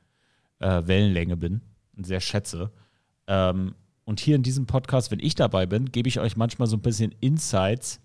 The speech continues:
in das Innenleben dieser Firma, die wir ja alle gemeinsam miteinander kreiert haben. Die wär-, die Firma würde es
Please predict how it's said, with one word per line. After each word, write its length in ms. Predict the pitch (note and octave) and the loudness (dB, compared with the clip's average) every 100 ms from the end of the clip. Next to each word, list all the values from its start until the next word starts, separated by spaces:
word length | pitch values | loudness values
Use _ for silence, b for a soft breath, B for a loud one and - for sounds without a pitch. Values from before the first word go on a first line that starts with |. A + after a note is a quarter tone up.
| _ _ _ _ _ _ _ B B B B B | _ _ _ _ _ _ _ B B B B B
in 120 | A2 | 2
das 240 | A2 - - | 4 2 -6
Innenleben 960 | - A3+ G#3+ A#2+ G#2 G#2 G2+ B2+ E3 - _ _ _ _ _ - | 2 4 6 4 2 2 2 2 0 -6 _ _ _ _ _ -2
dieser 240 | A2 B2 | 4 4
Firma, 540 | - E3 G3+ A#2+ F2 - _ - | 6 6 6 6 2 -4 _ 0
die 160 | G2+ | 4
wir 100 | B2 | 6
ja 180 | C#3+ C#3 | 6 6
alle 340 | - C3+ G3+ D#3+ | 4 2 4 4
gemeinsam 640 | A2 G2 F#2 G2 G#2+ A#2 | 4 4 2 2 4 2
miteinander 440 | A2 A2 G#2+ A2 | 2 0 2 2
kreiert 460 | G#2+ - A#2+ F3+ - | 0 -4 -4 -4 -4
haben. 320 | F2 - - - _ | -6 -6 -10 -16 _
Die 120 | G#2 | -4
wär-, 240 | G2 A2+ - | 2 2 2
die 100 | G#2+ | -4
Firma 380 | - B2 B2+ A2+ | 0 2 4 4
würde 160 | A2+ | 2
es 160 | G#2+ | 0